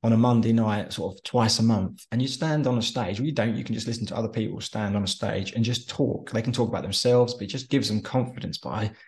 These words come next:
that was one thing. But even going to that, I started meeting people who own businesses and have to do public speaking. So I think the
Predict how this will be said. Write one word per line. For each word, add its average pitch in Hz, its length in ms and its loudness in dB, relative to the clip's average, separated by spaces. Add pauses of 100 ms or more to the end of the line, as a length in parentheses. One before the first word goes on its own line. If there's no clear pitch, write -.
(480)
that 151 120 4
was 113 140 2
one 117 220 6
thing. 110 260 2
But - 160 -4
even 123 340 2
going 104 240 0
to - 100 -6
that, 131 240 -2
I - 60 -10
started 101 380 0
meeting 120 320 4
people 92 420 -6
who 92 380 -6
own 110 220 2
businesses 110 580 0
and 95 80 -2
have 107 100 -2
to - 60 -12
do 113 120 -2
public 110 320 -4
speaking. 110 600 -2
So 104 180 0
I 104 60 0
think - 160 -4
the - 140 -8